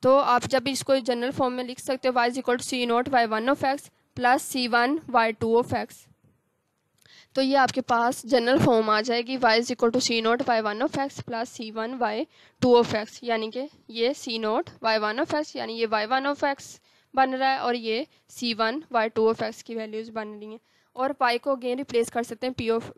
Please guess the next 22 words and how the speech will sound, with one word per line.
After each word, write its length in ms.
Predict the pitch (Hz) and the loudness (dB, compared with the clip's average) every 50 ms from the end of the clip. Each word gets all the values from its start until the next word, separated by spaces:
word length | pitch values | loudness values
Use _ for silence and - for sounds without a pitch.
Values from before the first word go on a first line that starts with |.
| _ - | _ -12
P 140 | 247 240 233 233 233 | -10 -8 -8 -6 -2
n 80 | 262 302 | -2 0
of 100 | 320 - | 0 2
x 140 | 277 269 277 | 0 0 -2
से, 140 | - 294 277 | -4 -8 -6
क्योंकि 300 | - 254 240 233 - 269 | -4 -6 -6 -6 -6 -6
ये 160 | 254 240 233 247 | -4 -2 0 2
आपके 240 | 226 214 208 - 226 | 2 0 0 -4 -6
पास 320 | - - 226 247 330 - _ _ _ _ _ _ _ - | -4 -2 -2 -2 -2 -4 _ _ _ _ _ _ _ 0
Legendre 500 | 254 220 240 247 226 226 226 220 254 294 | 0 4 4 4 4 4 2 -2 -2 0
polynomial 720 | - 285 254 254 247 233 226 220 220 226 226 233 240 247 | 4 2 2 4 4 2 2 2 2 2 0 0 0 -2
इक्वेशन 560 | - 226 220 - 233 226 226 - - 226 226 | -6 -8 -6 -2 -2 -2 -2 -2 -4 -4 -2
है 60 | 226 233 | -4 -4
जिसकी 280 | 226 240 240 - 240 | -4 -6 -8 -8 -8
डिग्री 380 | 202 214 220 196 220 220 226 - - | -6 -6 -6 -6 -8 -10 -10 -12 -10
n 200 | 226 226 220 226 226 | -10 -8 -8 -8 -8
है। 140 | 226 269 240 _ _ _ _ _ _ | -10 -14 -16 _ _ _ _ _ _
तो 120 | - 240 240 | -2 0 0
रिजल्ट 360 | 233 233 233 240 247 254 262 | 0 0 0 2 2 2 2
में 140 | 302 294 302 | 0 -2 -2
देख 260 | 285 285 254 247 - | -2 -2 -4 -4 -4
लें, 160 | 269 269 285 | -6 -6 -6